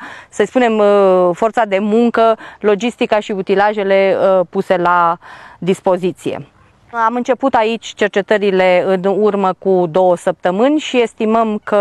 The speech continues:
undeva în a doua jumătate a lunii octombrie cercetarea va fi, uh, terminată. Este, în acest moment, uh, etapa de decapare a depășit jumătate din suprafața de impact și au fost, uh, conturate, uh,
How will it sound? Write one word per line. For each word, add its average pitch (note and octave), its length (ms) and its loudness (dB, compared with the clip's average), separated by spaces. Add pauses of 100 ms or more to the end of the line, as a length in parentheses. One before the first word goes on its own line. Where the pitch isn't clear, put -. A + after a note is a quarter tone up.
(160)
undeva G3+ 500 0
în G3 80 -4
a F#3 80 0
doua G3+ 200 0
jumătate G3 500 -4
a - 20 0
lunii F#3 240 -4
octombrie A3+ 540 -2 (400)
cercetarea G#3 640 0
va F#3 140 0
fi, F#3+ 440 -4 (380)
uh, F#3 320 2 (100)
terminată. F#3 760 0 (300)
Este, C4 640 2
în C4+ 160 0
acest C4 280 -2
moment, A#3+ 540 0
uh, G#3+ 480 2
etapa A3+ 400 0
de G3+ 100 -2
decapare G3+ 520 0
a F#3+ 80 0
depășit F#3+ 420 -4
jumătate G3+ 500 -2
din F#3 160 -4
suprafața F3+ 880 0
de F3 420 0
impact A3+ 540 -2
și D4 400 -2
au A3+ 160 0
fost, - 440 -4 (180)
uh, G#3 100 0
conturate, A#3 760 0 (460)
uh, A#3 100 0